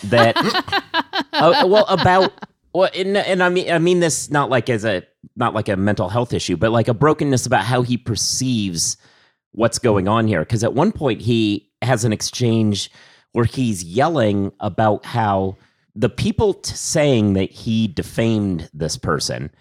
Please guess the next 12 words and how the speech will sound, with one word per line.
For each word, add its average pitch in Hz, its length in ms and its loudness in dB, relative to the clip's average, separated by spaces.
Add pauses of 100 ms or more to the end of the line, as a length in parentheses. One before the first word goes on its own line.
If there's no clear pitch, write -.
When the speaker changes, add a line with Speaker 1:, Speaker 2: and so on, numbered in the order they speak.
(340)
Speaker 1:
resulted 110 760 0
in 92 460 -2 (280)
right-wing 95 420 0
networks 87 460 -4
not 87 220 -2
letting 82 340 -4
him 82 240 -6
be 87 140 -6
on 78 360 -6 (400)
T 101 160 -6
V 185 200 0
anymore. 67 500 -8